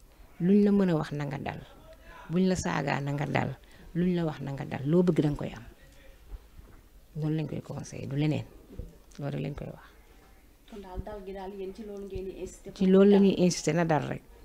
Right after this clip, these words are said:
Speaker 2: Parce que
Speaker 1: Su
Speaker 2: ñàkk
Speaker 1: dalee,
Speaker 2: dal moo waral combat am yu
Speaker 1: moo,
Speaker 2: bari yu mu perte,
Speaker 1: yu
Speaker 2: mu
Speaker 1: doon
Speaker 2: perte
Speaker 1: perte.
Speaker 2: ko.
Speaker 1: Voilà, loolu la. Loolu kese moo ko doon pertel combat, mais du leneen.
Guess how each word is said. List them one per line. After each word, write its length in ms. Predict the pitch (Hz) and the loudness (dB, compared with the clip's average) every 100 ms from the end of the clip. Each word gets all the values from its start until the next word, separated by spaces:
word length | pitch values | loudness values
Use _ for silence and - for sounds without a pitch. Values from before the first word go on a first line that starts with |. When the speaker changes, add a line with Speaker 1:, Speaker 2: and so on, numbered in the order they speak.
| - | -6
Speaker 2:
Parce 120 | - 180 | 0 2
que 60 | |
Speaker 1:
Su 60 | 220 | 6
Speaker 2:
ñàkk 80 | - | 6
Speaker 1:
dalee, 220 | 208 170 | 6 6
Speaker 2:
dal 160 | 208 202 | 10 10
moo 240 | 208 208 | 8 4
waral 280 | 208 190 185 | 4 2 0
combat 300 | 208 190 190 185 | 0 0 2 2
am 80 | |
yu 60 | 185 | 2
Speaker 1:
moo, 80 | 180 | 2
Speaker 2:
bari 240 | 202 226 | 2 2
yu 80 | 208 | 0
mu 80 | 185 | 2
perte, 200 | 190 190 | 2 2
Speaker 1:
yu 60 | 190 | 2
Speaker 2:
mu 80 | 185 | 2
Speaker 1:
doon 100 | 180 | 2
Speaker 2:
perte 300 | 175 151 - | 2 2 4
Speaker 1:
perte. 20 | |
Speaker 2:
ko. 260 | - - | 2 2
Speaker 1:
Voilà, 320 | 147 143 135 131 | 2 4 4 2
loolu 260 | 147 135 | 0 0
la. 80 | 123 - - - - - - - - - | -2 -6 -8 -8 -10 -12 -16 -20 -20 -8
Loolu 220 | 127 147 - | -4 -4 -2
kese 200 | 165 180 | -4 -2
moo 160 | 175 165 | -2 -4
ko 80 | 151 | -4
doon 140 | 143 | -6
pertel 340 | - - - 139 | -6 -8 -8 -8
combat, 320 | 147 135 135 | -8 -4 -4
mais 140 | 143 | -4
du 100 | 143 | -4
leneen. 280 | 143 143 - | -6 -8 -12